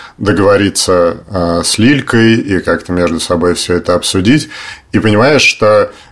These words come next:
это сейчас уже не актуально, потому что почти лето, вот, но когда мы, э, сюда приехали в середине марта, то была еще возможность, типа, успеть, э, доучиться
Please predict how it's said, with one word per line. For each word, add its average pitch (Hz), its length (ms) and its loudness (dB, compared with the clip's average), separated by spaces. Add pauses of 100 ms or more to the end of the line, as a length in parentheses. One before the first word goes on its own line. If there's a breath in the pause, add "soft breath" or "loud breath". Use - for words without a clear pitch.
это 110 280 0
сейчас - 320 0
уже 110 160 2
не 107 60 2
актуально, 135 420 2
потому 101 200 -2
что - 120 -6
почти 95 320 -2
лето, 92 320 0
вот, 87 220 0
но 90 140 -2
когда 95 360 0
мы, 92 180 0
э, 90 720 -2
сюда 92 300 0
приехали 85 1200 0
в 82 600 0
середине 90 800 0
марта, 90 680 0
то 104 80 -2
была 117 300 4
еще 98 240 -2
возможность, 90 560 0
типа, - 220 -6
успеть, 82 520 -4
э, 82 320 -4
доучиться 90 720 -2